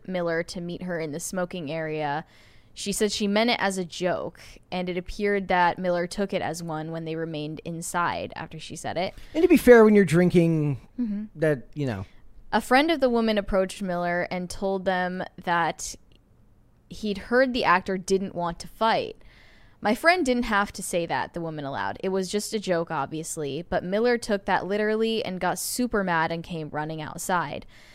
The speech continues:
Speaker 1: That's when one of the woman's friends started recording it. I think it was, I think it's just fun and games, but then it wasn't," she said. "All of a sudden, they're on top of me, choking me, still screaming in my face,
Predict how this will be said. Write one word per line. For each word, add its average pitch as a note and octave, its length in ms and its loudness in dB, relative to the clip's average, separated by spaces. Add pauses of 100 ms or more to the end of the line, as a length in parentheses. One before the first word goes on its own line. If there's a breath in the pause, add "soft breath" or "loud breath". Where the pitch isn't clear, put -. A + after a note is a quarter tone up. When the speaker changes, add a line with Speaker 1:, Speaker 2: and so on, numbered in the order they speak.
(360 soft breath)
Speaker 1:
That's F#3+ 220 0
when G#3+ 120 -2
one F#3+ 160 -2
of F#3+ 100 -2
the F#3+ 80 0
woman's F3 380 -4
friends E3+ 360 -4
started E3+ 380 -4
recording E3+ 540 -4
it. - 140 -12 (580)
I F3 160 -8
think F#3 320 -8
it F3+ 120 -6
was, - 220 -14 (240)
I G3 80 2
think C#4 160 2
it's F4 160 -2
just - 220 -4
fun G#3+ 200 0
and G#3 160 -2
games, F3 420 -4
but F3+ 220 -4
then F3 300 0
it - 160 -8
wasn't," F3 320 0
she D#3+ 140 -10
said. D3 320 -4 (720 soft breath)
"All G#3 140 4
of G#3+ 80 0
a A3 40 0
sudden, G#3+ 480 0
they're F3+ 160 4
on E3 120 -2
top G3 280 2
of G3+ 140 0
me, G3+ 300 -2
choking G3 480 0
me, F#3 200 -6
still A#3 320 0
screaming F#3+ 440 -4
in F3+ 120 -4
my E3+ 160 -4
face, F3 520 -4